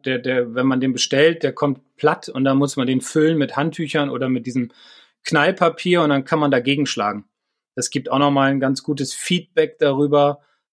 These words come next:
wie steht die Schlagfläche im Treffmoment, wenn ich meine Hände richtig bewegt habe, also wenn ich den Handrücken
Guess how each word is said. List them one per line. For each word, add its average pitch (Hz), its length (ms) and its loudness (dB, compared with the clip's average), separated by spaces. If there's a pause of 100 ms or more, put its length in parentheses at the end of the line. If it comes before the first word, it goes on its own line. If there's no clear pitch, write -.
(160)
wie 131 260 -4
steht 151 300 2
die 143 80 -6
Schlagfläche 156 640 0
im 143 100 0
Treffmoment, 139 640 -2
wenn 143 140 4
ich 143 120 -2
meine 135 240 0
Hände 131 340 0
richtig 160 420 -4
bewegt 165 440 0
habe, 160 320 2
also 123 280 -4
wenn 123 100 0
ich 123 120 -2
den 117 200 -4
Handrücken 139 520 -4